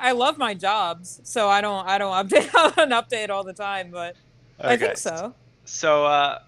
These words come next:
Speaker 2: in that time, what are some of your favorite memories, uh, in your time as a sports journalist?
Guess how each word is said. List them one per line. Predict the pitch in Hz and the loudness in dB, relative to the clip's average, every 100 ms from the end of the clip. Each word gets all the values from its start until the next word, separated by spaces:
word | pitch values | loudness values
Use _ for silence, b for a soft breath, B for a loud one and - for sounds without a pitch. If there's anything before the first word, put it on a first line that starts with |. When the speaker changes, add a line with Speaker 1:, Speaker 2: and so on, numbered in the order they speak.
| _ _ _ _ 185 | _ _ _ _ -12
Speaker 2:
in | 196 | -6
that | 202 - | -4 -4
time, | - 143 139 | -4 -6 -6
what | 143 | -8
are | 165 | -10
some | - | -12
of | 165 | -12
your | 135 | -12
favorite | - 131 123 104 | -6 -6 -6 -8
memories, | 110 110 107 101 - - | -8 -8 -10 -12 -14 -12
uh, | - 98 95 | -8 -6 -8
in | 101 | -12
your | 98 | -14
time | 101 104 | -10 -8
as | 95 98 | -10 -12
a | 95 | -16
sports | - 73 - | -18 -18 -18
journalist? | - 50 52 - - - | -20 -20 -20 -20 -20 -20